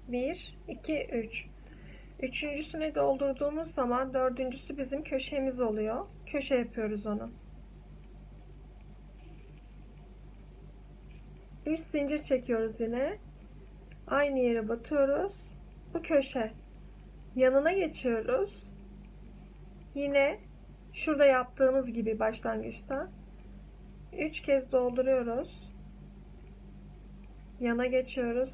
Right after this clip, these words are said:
Tekrardan ipimizi iki sefer çekerekten üç kez dolduruyoruz. Bir, iki, üç bu. Bunu da yapıyoruz. Tekrardan dolduruyoruz.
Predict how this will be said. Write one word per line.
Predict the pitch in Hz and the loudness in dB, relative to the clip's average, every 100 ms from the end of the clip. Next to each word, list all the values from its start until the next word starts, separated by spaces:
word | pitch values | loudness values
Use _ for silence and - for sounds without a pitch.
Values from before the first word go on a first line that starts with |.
| - | 2
Tekrardan | 269 262 233 214 214 226 254 - - - - - - - - | 2 4 2 2 2 0 -2 -10 -16 -16 -16 -18 -16 -16 -10
ipimizi | - - 269 254 240 262 285 403 | -8 -2 0 0 0 0 0 -4
iki | - - | -6 -4
sefer | 302 269 247 233 220 | -2 -2 0 -2 -2
çekerekten | - 233 254 247 240 - 254 254 302 - - - - - - - - - - - - - - - - - - - - | -4 -4 0 0 0 -4 -6 -4 -8 -14 -18 -16 -16 -16 -16 -16 -16 -16 -16 -16 -18 -16 -16 -16 -18 -16 -16 -16 -4
üç | 277 269 | -4 -2
kez | - 262 240 | 4 4 4
dolduruyoruz. | 226 208 214 214 208 - - | 0 0 0 -2 -4 -6 -2
Bir, | 247 254 311 | 2 2 2
iki, | - 403 - 269 247 285 - - - - - - - | -2 -4 -2 0 2 0 -4 -16 -18 -18 -18 -14 -2
üç | 247 269 - - - - - | 0 0 -2 -8 -10 -12 -4
bu. | 226 240 381 - - - - - - - - | 0 0 -2 -8 -16 -16 -16 -16 -16 -16 0
Bunu | 262 277 | 4 6
da | 240 | 6
yapıyoruz. | 214 208 226 214 220 | 2 0 -2 -2 -2
Tekrardan | - 220 226 226 220 220 | -2 -2 0 -2 -2 -2
dolduruyoruz. | 220 220 214 214 214 381 370 - | -2 -2 -2 -4 -4 -4 -6 -14